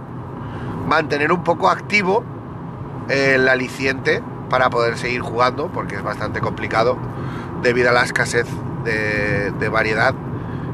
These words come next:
y de opciones que tenemos jugando. Ya os digo,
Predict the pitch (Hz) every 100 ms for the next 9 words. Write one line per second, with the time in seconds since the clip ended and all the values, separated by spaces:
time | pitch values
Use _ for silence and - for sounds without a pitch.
0 | - - 120 113 117 123 113 113 - 117
1 | 110 123 123 123 110 101 123 - 120 107
2 | 107 101 - - - - - - - -
3 | - - - 135 135 123 120 92